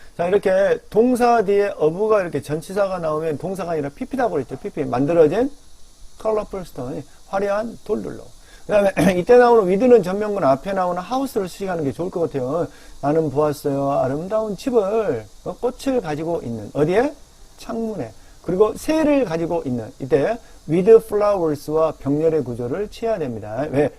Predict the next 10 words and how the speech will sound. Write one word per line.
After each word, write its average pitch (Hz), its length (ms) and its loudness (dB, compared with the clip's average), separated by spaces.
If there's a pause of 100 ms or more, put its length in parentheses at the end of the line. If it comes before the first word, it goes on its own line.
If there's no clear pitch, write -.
(280)
and가 143 440 -2
있기 143 180 -6
때문이죠. 156 560 -8 (240)
벽 170 240 0 (380)
위에. 143 280 -6 (320)
그러니까 185 500 -2 (380)
창에 254 480 4
꽃을 233 440 0
가지고 190 360 0
있고 180 440 -6